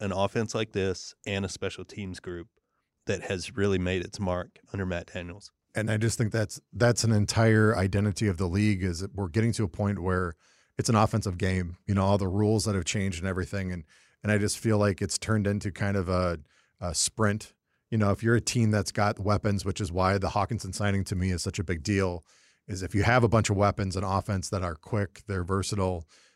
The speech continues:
Speaker 2: and you can sprint and try to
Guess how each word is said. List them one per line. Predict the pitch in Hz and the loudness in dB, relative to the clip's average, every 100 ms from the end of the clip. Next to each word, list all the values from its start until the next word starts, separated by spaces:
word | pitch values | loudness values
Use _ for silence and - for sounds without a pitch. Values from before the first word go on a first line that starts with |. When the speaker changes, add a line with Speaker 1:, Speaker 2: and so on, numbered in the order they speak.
| _ | _
Speaker 2:
and | 107 101 95 87 95 104 87 120 _ - | 0 2 2 -2 -10 -18 -20 -20 _ -4
you | 110 | -2
can | 104 110 92 92 | 2 0 0 -6
sprint | - - - - 120 117 107 - | -6 -4 -4 4 6 6 4 0
and | 101 | 0
try | - 104 | 2 2
to | 101 | 2